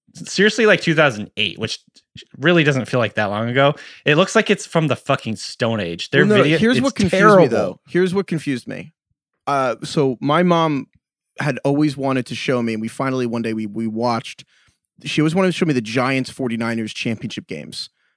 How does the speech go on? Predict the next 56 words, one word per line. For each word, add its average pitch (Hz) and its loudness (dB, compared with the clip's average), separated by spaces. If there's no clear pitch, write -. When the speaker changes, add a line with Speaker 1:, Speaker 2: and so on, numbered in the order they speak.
Speaker 2:
from, 123 -6
like, 117 -4
the 113 -8
late 117 -4
eighties, 110 -4
early 104 -8
nineties, 92 -14
'cause 110 -8
that 113 -4
was, 117 -6
like, 117 -8
classic - -6
football. 107 -12
And 107 -12
for, - -12
like, 107 -10
ten, 139 -2
fifteen 127 -6
years, 113 -6
whoever 196 4
won 165 4
the 156 2
N 143 0
F 139 -4
C 127 -4
championship - -6
game, 113 -4
like, 107 -8
that 123 -4
was 117 -4
the 113 -10
Super 120 -8
Bowl, 139 -4
and 120 0
then 127 0
they 117 0
rolled 113 -2
the 113 -4
A 104 -8
F 101 -12
C. - -12
And 120 0
so, - -2
like, 123 -2
the 131 -2
Niners, 147 2
Giants 131 0
ones. 113 -4
And - -10
so 139 -2
I 123 2
watched 147 -2
it, 120 -2
and 120 -6
I 123 -4
could 226 -2